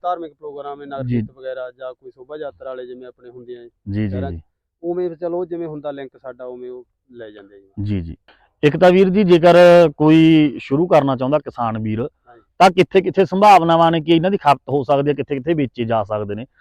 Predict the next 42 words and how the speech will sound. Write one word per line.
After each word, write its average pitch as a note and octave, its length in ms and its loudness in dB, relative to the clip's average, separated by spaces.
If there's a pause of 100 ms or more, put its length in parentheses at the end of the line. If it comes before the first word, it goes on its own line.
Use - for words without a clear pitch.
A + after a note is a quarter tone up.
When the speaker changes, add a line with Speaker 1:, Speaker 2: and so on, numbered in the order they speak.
Speaker 1:
ਹਾਂਜੀ। - 180 -20
Speaker 2:
ਤੇ D#3 80 2
ਇਹਦਾ G3+ 300 10
ਰੇਟ D#3 240 6
ਦਾ E3 160 6
ਕੀ D3+ 220 2
ਰਹਿੰਦਾ D3 280 4
ਗਾ? C3+ 200 0 (260)
ਇਹਦੇ D#3+ 180 2
ਬਾਰੇ E3 140 6
ਜ਼ਰੂਰ C#3+ 240 0
ਚਾਨਣਾ D3 300 2
ਪਾਓ, C3+ 280 2
ਤੁਸੀਂ C3+ 220 -6
ਮਤਲਬ C#3 200 0
ਇੰਨੇ C3+ 160 -2
ਸਾਲਾਂ C3 280 -2
ਤੋਂ B2+ 100 -8
ਕਰ B2 220 0
ਰਹੇ A#2 120 -6
ਹੋਵੋਗੇ A#2 300 -12 (480)
ਕਿ B2 500 0
ਇਹਦੇ C#3 260 -4
ਬਾਰੇ D3 180 -2
ਕੀ B2 180 -6
ਗੱਲਬਾਤ G#2+ 320 -2
ਰਹਿੰਦੀ G#2 300 -10
ਹੈ? G2+ 60 -16 (220)
Speaker 1:
ਰੇਟ F#3 280 -8
ਤਾਂ G3 220 -6
ਚਲੋ F#3+ 360 -8
ਜਿਵੇਂ F3+ 320 -10
ਹੋਇਆ E3 200 -6
ਆਪਣਾ E3+ 220 -10
ਵੇਚਣ E3+ 400 -10
ਦਾ E3+ 100 -6
ਤਾਂ E3+ 80 -6
ਇਹਦਾ F#3 200 -6
ਹੈ E3 100 -10
ਜੀ, A#2 160 -14
ਸਾਡੇ C#3 420 -16
ਨਾ F3 180 -12